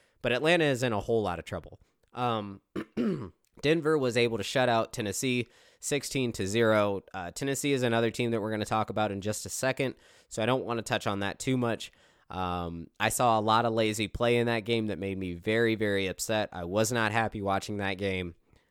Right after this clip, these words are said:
There's a lot of things wrong with Tennessee, and we're gonna get to that in a second. Moving on, the New York Jets were able to beat the Dallas Cowboys, which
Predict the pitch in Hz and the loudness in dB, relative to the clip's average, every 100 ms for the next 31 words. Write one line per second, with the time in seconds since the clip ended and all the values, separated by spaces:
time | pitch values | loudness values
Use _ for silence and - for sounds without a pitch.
0 | _ _ - 95 92 85 92 104 107 110 | _ _ -4 -2 0 0 2 2 2 -2
1 | 101 101 98 98 90 - 107 95 - 92 | -2 -2 -2 -2 -6 -6 -6 -4 -4 -6
2 | 87 85 - 92 87 92 95 95 95 90 | -6 -8 -12 -10 -8 -4 -4 -4 -6 -4
3 | 92 85 82 107 95 98 - 123 117 110 | -6 -6 -6 -4 -4 -6 -6 -4 -2 0
4 | 107 104 107 113 107 - 104 - 98 95 | 0 0 -2 0 0 0 0 0 -2 0
5 | 95 87 95 95 _ _ _ _ - 82 | -2 -4 -6 -8 _ _ _ _ -16 -8
6 | 98 101 - 135 123 101 82 73 - _ | -2 -2 0 0 0 -2 -8 -8 -14 _
7 | - 98 95 - - | -6 -4 -4 -6 -14